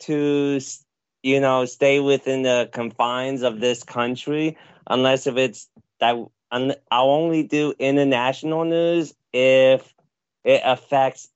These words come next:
us directly. And the reason for that is people typically get mad. Um, let's say,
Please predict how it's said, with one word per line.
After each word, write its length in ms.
us 400
directly. 920
And 140
the 60
reason 420
for 200
that 440
is 300
people 680
typically 580
get 300
mad. 600
Um, 380
let's 300
say, 760